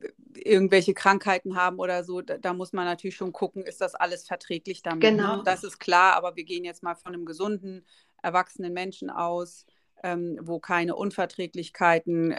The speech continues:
Speaker 1: keine Krankheiten, keine Schwangerschaft et cetera vorliegt. Ähm, da gibt es in der Regel kein zu viel,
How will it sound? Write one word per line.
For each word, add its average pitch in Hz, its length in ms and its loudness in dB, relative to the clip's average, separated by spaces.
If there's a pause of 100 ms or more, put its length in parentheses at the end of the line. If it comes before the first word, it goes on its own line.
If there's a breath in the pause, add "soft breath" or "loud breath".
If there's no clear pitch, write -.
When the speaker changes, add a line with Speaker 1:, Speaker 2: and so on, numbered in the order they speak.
Speaker 1:
keine 165 340 2
Krankheiten, 170 540 -2
keine 165 280 -2
Schwangerschaft 165 840 -4 (1080)
et 175 140 -4
cetera 175 360 0
vorliegt. 196 520 2 (360 soft breath)
Ähm, 175 520 2 (320)
da 165 240 8
gibt 170 340 -8
es - 240 -10 (140)
in 180 180 -4
der 160 140 -4
Regel 165 280 -4
kein 160 420 -4
zu - 180 -18
viel, 170 560 -2